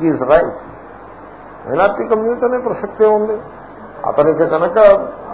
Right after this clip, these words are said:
ఈ మాఫియా గ్యాంగ్స్ తోటి ఏమీ సంబంధం లేకపోతే, అతను సత్పురుషుడు అయినట్లయితే, అతను మంచి కళాకారుడు, so మంచి యాక్టర్ అయినట్లయితే, we all should support him. Why only Amar Singh should support? We all should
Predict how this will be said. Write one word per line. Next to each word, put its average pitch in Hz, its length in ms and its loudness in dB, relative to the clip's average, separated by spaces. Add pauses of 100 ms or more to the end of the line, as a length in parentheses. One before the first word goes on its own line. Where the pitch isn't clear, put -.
(200)
ఈ 135 40 -2 (580)
మాఫియా 139 440 4
గ్యాంగ్స్ 160 400 2
తోటి 139 240 -2
ఏమీ 143 240 -2
సంబంధం 143 380 0 (100)
లేకపోతే, 110 500 0 (1000)
అతను 147 220 -4 (100)
సత్పురుషుడు 151 560 -4
అయినట్లయితే, 123 580 -2
అతను 202 240 -2 (240)
మంచి 180 240 -4 (400)
కళాకారుడు, 156 640 6 (840)
so 165 140 0
మంచి 160 220 2 (100)
యాక్టర్ 170 280 2
అయినట్లయితే, 175 760 2
we 139 140 0
all 156 200 8
should 233 220 0
support 208 340 2
him. 170 180 -4 (480)
Why 151 140 10
only 180 240 8
Amar 190 320 6
Singh 226 160 2
should 208 180 0
support? 202 500 -2
We 131 80 4
all 190 180 8
should 196 200 -2